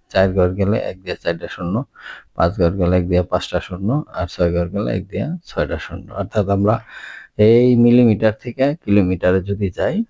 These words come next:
তাহলে আমাদের যে সংখ্যাটা দেওয়া থাকবে তাকে এই যে এক দিয়ে ছয়টা শূন্য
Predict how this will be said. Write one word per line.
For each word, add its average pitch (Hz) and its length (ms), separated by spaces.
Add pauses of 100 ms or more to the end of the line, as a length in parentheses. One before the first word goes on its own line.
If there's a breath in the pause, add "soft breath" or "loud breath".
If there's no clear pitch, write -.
(120)
তাহলে 92 440
আমাদের 90 360
যে 101 120
সংখ্যাটা 95 400
দেওয়া 101 200
থাকবে 110 320
তাকে 87 340 (640 loud breath)
এই 104 200
যে 104 100
এক 104 200
দিয়ে 101 140
ছয়টা 87 340
শূন্য 92 280